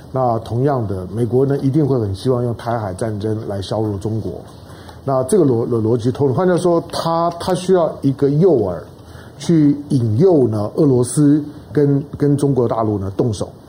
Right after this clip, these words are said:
动手了之后呢，我们总，我们总，总是呢会进到一种，一种呢，一种，一种非常 slogan 式的一种的自我催眠，觉得战争没有赢家，和平没有输家。错，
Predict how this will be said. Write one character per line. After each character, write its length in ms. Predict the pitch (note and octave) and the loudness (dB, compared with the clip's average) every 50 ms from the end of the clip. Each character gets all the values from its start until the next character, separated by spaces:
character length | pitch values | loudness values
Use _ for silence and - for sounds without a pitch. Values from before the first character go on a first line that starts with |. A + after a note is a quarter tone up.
| - - - - - - - - | -20 -20 -20 -20 -20 -20 -4 0
动 160 | A3 G3+ F3+ | 2 2 2
手 220 | D3+ - B2 G#2+ | 2 2 0 2
了 100 | A2 A#2 | 2 0
之 160 | C#3 C3+ - | 0 2 0
后 280 | A3 - A#3 A#3 E3+ B2+ | 0 2 2 2 2 0
呢， 160 | A#2+ G#2+ G#2 | 0 -2 -2
我 160 | G#2+ A#2 B2+ | -2 0 0
们 120 | C#3+ F3+ G3 | 0 0 0
总， 220 | F3+ E3 C#3+ D3 | 0 0 0 2
我 100 | C#3+ D#3 | 2 2
们 140 | E3+ G#3+ A#3 | 2 2 4
总， 180 | F#3+ E3+ C#3+ C3+ | 2 2 2 2
总 200 | - C3+ C3+ C#3 | 0 0 0 2
是 160 | - G3 F#3 | 2 2 2
呢 160 | E3+ D#3 D3 | 2 2 0
会 180 | D3 - F#3 F3 | 2 2 2 2
进 220 | F3+ F3+ G3 E3+ | 2 2 0 2
到 200 | D#3+ E3+ D#3 D3+ D3 | 2 2 2 0 0
一 140 | - F#3 D#3 | -2 -2 -4
种， 340 | - - C3+ G#2 G2 F#2+ F2+ F2+ F2 - - - - - - - - - - - - - - - | -2 -2 -2 -2 -2 -4 -6 -8 -12 -16 -18 -20 -20 -20 -20 -20 -20 -20 -20 -18 -18 -16 -4 -2
一 120 | A#3 G#3 | -2 0
种 260 | D#3+ D3+ B2 G#2 G#2 | 2 0 0 0 -2
呢， 140 | G#2 G#2+ A2 - - | -4 -6 -6 -2 0
一 100 | G3+ F3+ | 0 2
种， 240 | E3+ C3+ A2+ A2+ B2 - | 2 0 0 -4 -4 -2
一 80 | C4 | 0
种 160 | F3 F3+ C#3 - | 0 0 0 0
非 180 | - - G3+ | 0 0 0
常 140 | G3 D#3 D3+ | 0 0 -2
slogan 500 | D3+ D#3 - F3 F3+ F#3+ F#3+ D#3 D3+ C#3 C3+ | -2 0 0 2 2 2 2 2 2 0 0
式 200 | - - D#3+ C#3+ | -2 -2 -2 0
的 140 | C3 B2+ | 2 2
一 100 | C#3+ D3 | 2 2
种 160 | C3 B2+ G#2+ G2+ | 0 0 -2 -2
的 80 | A2+ | -4
自 160 | A2+ - - | -4 -2 0
我 180 | D#3 B2 G#2 G2 | 0 0 0 -2
催 280 | G2 - - D3 C#3 C#3 | -6 -4 -2 0 2 2
眠， 260 | C#3 C3+ A#2 G#2+ A2 A2+ | 2 0 -2 -4 -4 -2
觉 100 | - B2+ | -2 -2
得 100 | A#2 B2+ | -2 -2
战 300 | A#2 - E3+ D3+ C#3 C3 | -2 0 0 0 0 0
争 180 | B2 C#3 C#3 C#3 | 2 2 2 2
没 200 | C#3 B2 A2+ A#2+ | 2 2 2 2
有 160 | A#2 G#2 G#2+ | 0 0 -2
赢 300 | A2 G#2 G2 G#2+ A2+ B2 | -4 -6 -6 -4 -6 -2
家， 300 | - D3+ D3 B2 C#3 D3 | 0 0 0 0 -2 -4
和 260 | C#3 - - B2 B2+ | -6 -4 -2 0 0
平 180 | B2 - A#2+ A#2 | 0 0 -2 -2
没 140 | A#2 A2+ B2 | 0 0 0
有 100 | A#2 G#2 | -2 -2
输 160 | - - C#3+ | -4 -6 -4
家。 180 | C3 D3+ C#3+ D#3+ - | -4 -4 -6 -6 -10
错， 400 | - - A#3+ A#3 E3+ A2 F2 | -4 0 2 2 2 2 -2